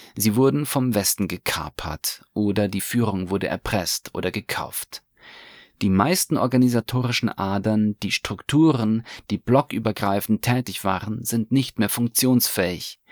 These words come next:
jedenfalls nicht mehr als Verbindung. Die Mauer, die auf dem Feld der Information erreicht wurde, gehört ebenfalls dazu. Denn indem man der Bevölkerung im Westen Informationen über wichtige Ereignisse vorenthielt,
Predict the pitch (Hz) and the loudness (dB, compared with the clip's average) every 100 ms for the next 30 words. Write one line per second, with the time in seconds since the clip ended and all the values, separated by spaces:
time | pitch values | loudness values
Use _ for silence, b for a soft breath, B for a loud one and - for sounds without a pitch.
0 | B B B - 117 107 107 95 - 87 | B B B 0 0 2 0 -2 -2 -4
1 | - - 82 - 71 - - - 120 - | -6 -8 -8 -6 -6 -6 -6 -4 -4 -4
2 | 80 82 - 73 - _ _ _ _ _ | -10 -10 -16 -16 -20 _ _ _ _ _
3 | _ _ B B B B B B 120 117 | _ _ B B B B B B 6 8
4 | 117 120 127 123 113 85 104 - 104 98 | 8 6 4 2 0 2 -2 0 0 0
5 | - 120 123 123 - 101 117 - 107 98 | -2 0 0 0 -2 0 0 2 -2 0
6 | - 113 117 110 95 95 117 - - 104 | 0 2 2 2 -2 0 -2 -4 -6 -4
7 | 101 101 - 104 113 - 95 90 90 80 | -4 -6 -2 0 0 -2 -4 -4 -6 -8
8 | 82 87 - - 90 87 b b b b | -6 -8 -6 -4 -4 -8 b b b b
9 | _ 101 127 151 120 120 120 139 127 113 | _ 4 4 4 6 6 6 6 4 4
10 | 98 - 139 185 - 107 107 98 87 139 | 2 -2 0 0 -2 -2 -2 -2 0 2
11 | 175 - 90 90 113 110 98 - - 113 | 0 -2 0 0 0 2 0 0 0 2
12 | 165 185 - 110 95 147 - 165 156 - | 2 2 2 2 2 2 0 0 0 -2
13 | - 87 87 101 98 95 - 135 165 90 | -2 -4 -4 -2 -2 -2 -2 0 0 0
14 | - - 113 156 - - | -4 -6 -6 -6 -8 -12